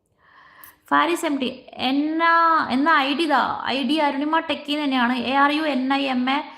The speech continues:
ടി സി എച്ച് വൈ. ചേച്ചിയുടെ കല്യാണം കഴിഞ്ഞ് എത്ര വർഷമായി? മൂന്ന്. ആ കണ്ണുകൾക്ക് എന്തോ പ്രത്യേകത ഉണ്ട്. ആ,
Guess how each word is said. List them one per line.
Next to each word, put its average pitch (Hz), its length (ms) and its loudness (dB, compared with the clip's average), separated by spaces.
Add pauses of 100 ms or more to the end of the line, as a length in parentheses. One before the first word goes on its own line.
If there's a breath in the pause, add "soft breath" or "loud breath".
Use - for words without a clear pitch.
(380 loud breath)
ടി 254 200 0
സി 285 140 -4
എച്ച് 247 200 -4
വൈ. 208 120 -2
ചേച്ചിയുടെ 262 560 -2
കല്യാണം 277 420 2
കഴിഞ്ഞ് 269 240 0
എത്ര 247 180 -2
വർഷമായി? 247 520 0
മൂന്ന്. 254 640 -2 (1040 soft breath)
ആ 285 80 6
കണ്ണുകൾക്ക് 311 560 0
എന്തോ 285 220 0
പ്രത്യേകത 294 540 0
ഉണ്ട്. 240 420 0 (840)
ആ, 247 120 0